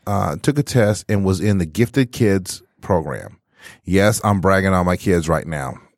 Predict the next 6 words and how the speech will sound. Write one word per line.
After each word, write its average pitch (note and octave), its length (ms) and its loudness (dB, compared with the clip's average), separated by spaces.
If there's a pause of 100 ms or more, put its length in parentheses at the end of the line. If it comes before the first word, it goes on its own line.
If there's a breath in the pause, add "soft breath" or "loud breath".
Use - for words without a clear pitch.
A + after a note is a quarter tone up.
(160)
And E2 680 -4
that, F#2 280 0 (540)
that's A2 520 -2 (100)
set G#2+ 360 -2
up. D#2+ 100 -8 (200)
Well, G2 280 0